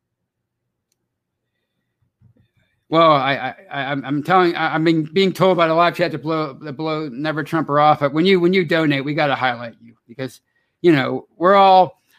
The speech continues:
like Brian likes to say, we're all a family, whether we agree or disagree on certain things. Even if you're trying to be a troll in the, in the live chat, you know, hey, if you wanna be a troll and donate money, troll away.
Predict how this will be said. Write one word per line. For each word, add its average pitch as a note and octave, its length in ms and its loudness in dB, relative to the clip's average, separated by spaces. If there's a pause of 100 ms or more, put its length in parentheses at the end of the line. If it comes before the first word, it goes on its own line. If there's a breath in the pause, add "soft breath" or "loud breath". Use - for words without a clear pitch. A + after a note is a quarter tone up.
(120)
like E3+ 160 -4
Brian G#3 320 4
likes F3+ 180 0
to D3+ 80 -12
say, E3+ 240 -2
we're E3 160 0
all F3 200 4
a D3+ 40 -4
family, D#3 580 -4 (220)
whether D3+ 240 -6
we D3 160 -6
agree E3+ 560 -4 (180 soft breath)
or C#3+ 100 -8
disagree D#3 460 -4
on D3+ 140 -4
certain D3 300 -8
things. C#3+ 520 -4 (460)
Even E3+ 160 2
if D3+ 80 0
you're E3+ 100 0
trying F3 200 2
to E3 60 0
be E3 120 2
a D#3+ 80 -2
troll E3 400 -2
in D3+ 100 -2
the, D3+ 140 -6
in D3 120 -4
the C3+ 60 -4
live D3 300 -2
chat, C#3 360 -4 (840)
you E3 120 -2
know, B2 300 -6 (560)
hey, E3 240 2
if C3 80 -4
you D3 60 -2
wanna F#3 140 6
be G3+ 100 4
a F#3+ 40 4
troll G3+ 340 4
and E3+ 100 0
donate G3 340 2
money, F#3+ 480 -2
troll A3+ 300 0
away. D3+ 480 -2